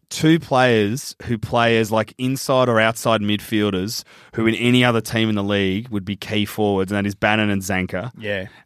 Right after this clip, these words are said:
Speaker 1: And they both cover so much ground, and yet they're, like, so fucking big.
Speaker 2: Yeah, it must be nice when your team doesn't get ripped apart.
Speaker 1: <laughs> Well, that's it.
Speaker 2: Also, Paxi Paxman.
Speaker 1: So is that,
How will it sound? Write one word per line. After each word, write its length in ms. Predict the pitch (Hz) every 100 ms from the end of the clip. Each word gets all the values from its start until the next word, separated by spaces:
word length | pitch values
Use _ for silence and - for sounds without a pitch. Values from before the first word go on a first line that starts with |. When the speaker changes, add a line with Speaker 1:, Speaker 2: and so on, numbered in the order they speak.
| -
Speaker 1:
And 120 | 107
they 120 | 110
both 340 | 110 120 117 -
cover 220 | 135 120
so 280 | - 110 110
much 220 | 104 -
ground, 560 | 101 98 92 90 123 - _ -
and 180 | 107 107
yet 160 | 107 - _ _ _ _ _ -
they're, 100 | 110
like, 220 | 101 98
so 340 | - - 107 107
fucking 480 | - 110 - 104
big. 300 | 92 90 80
Speaker 2:
Yeah, 140 | - 98
it 40 |
must 200 | 127 139
be 60 | 127
nice 220 | 107 104
when 80 | 123
your 80 | 107
team 220 | 120 107
doesn't 180 | 107 107
get 160 | 110
ripped 180 | 101 -
apart. 360 | - 104 107 -
Speaker 1:
<laughs> 60 | 147 - - - 640 285 - 403 - - - -
Well, 140 | 135 147
that's 200 | 151 175
it. 180 | 151 _ -
Speaker 2:
Also, 300 | 143 165 160
Paxi 360 | 160 165 165
Paxman. 520 | 156 156 - 190 185 - _ _ _ - -
Speaker 1:
So 220 | 220 233
is 120 | 226
that, 260 | 262 311